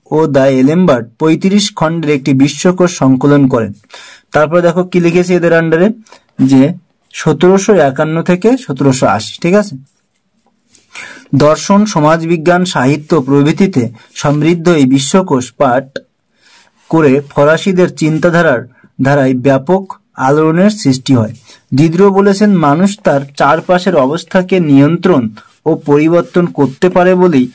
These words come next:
সে জীবজগতে শ্রেষ্ঠ। তার কথায় উদ্বুদ্ধ হয়ে ফরাসি জাতি নিজ ভাগ্যকে নিয়ন্ত্রণ করতে তৎপর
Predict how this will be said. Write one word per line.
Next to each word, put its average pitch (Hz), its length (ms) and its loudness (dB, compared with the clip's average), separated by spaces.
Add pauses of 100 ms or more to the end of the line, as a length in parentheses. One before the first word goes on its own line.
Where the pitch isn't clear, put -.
(220)
সে 165 220 -2
জীবজগতে 151 640 0
শ্রেষ্ঠ। 127 480 -2 (440)
তার 165 280 2
কথায় 160 540 -4 (320)
উদ্বুদ্ধ 160 520 0
হয়ে 143 360 0 (220)
ফরাসি 160 500 0
জাতি 139 440 -2 (100)
নিজ 147 340 2
ভাগ্যকে 123 800 -2
নিয়ন্ত্রণ 151 640 0
করতে 147 360 -2
তৎপর 156 540 -2